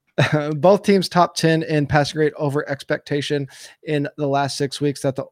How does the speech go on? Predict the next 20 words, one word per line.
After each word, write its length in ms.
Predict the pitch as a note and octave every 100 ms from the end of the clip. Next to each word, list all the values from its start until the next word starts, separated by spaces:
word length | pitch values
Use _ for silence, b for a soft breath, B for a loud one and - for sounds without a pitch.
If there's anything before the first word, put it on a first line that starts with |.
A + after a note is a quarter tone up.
| _
that's 240 | D3 C3+
the 80 | -
only 260 | C#3+ C#3+ C#3
matchup 420 | C3+ C3+ C#3 C3
with 120 | C3
two 160 | - C3+
teams 280 | C#3 C3+ B2
in 80 |
the 60 | B2
top 260 | - C3+ -
ten 260 | C3 B2+ C3+
in 120 | C3
that 220 | B2 -
time 300 | - B2+ B2+
span. 420 | - - C3 C3 B B B
Uh, 160 | C#3+ C3+
both 280 | B2 D#3+ D#3
defenses 460 | D3+ C#3+ C#3 C3+
have 120 | C3+ A#2+
been 320 | C#3+ C#3